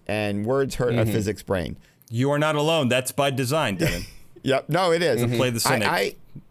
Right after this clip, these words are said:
Speaker 1: I am sort of waiting for the point, like food labels and stuff,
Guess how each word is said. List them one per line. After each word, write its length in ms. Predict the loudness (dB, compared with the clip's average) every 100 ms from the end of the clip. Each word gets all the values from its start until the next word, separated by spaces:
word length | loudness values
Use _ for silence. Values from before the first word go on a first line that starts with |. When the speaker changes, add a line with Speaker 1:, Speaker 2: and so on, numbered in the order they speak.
| -20 -8 -4 0
Speaker 1:
I 20 |
am 220 | 0 -2
sort 280 | -2 -2 0
of 120 | -2 0
waiting 640 | 2 2 0 0 -2 -4 -8 -6
for 180 | -2 -2
the 100 | 0
point, 320 | 0 -2 0
like 240 | 0 -2
food 320 | -2 0 0
labels 440 | 0 0 2 0 -2
and 120 | -4
stuff, 400 | -2 0 -2 -2